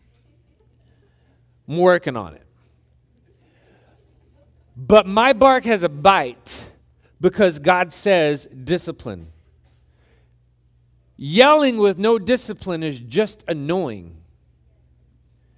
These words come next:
They're not going to stop it. It just becomes part of their life to be yelled at.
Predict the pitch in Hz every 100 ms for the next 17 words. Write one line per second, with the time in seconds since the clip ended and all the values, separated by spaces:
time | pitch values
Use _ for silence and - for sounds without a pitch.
0 | _ _ _ _ _ 147 143 233 220 262
1 | 294 240 269 226 196 - - 254 254 240
2 | - 180 139 233 - 240 - 202 175 -
3 | - 240 214 175 180 214 202 175 - -
4 | 175 180 180 190 208 147 104 73 _